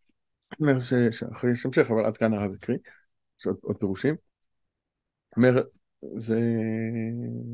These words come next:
לא לטעות. ה-, ה-, החז"ל אומרים שלא היו ישראל ראויים לאותו מעשה, וחטא העגל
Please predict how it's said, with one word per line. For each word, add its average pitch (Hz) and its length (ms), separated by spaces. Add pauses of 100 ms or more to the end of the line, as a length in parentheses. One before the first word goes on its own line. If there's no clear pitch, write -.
(1700)
לא 117 160
לטעות. 156 460 (1200)
ה-, 107 240
ה-, 104 380
החז"ל 120 360
אומרים 131 300
שלא 120 220
היו 139 160
ישראל 135 340 (180)
ראויים 123 240
לאותו 135 220
מעשה, 131 340 (580)
וחטא 151 340
העגל 110 420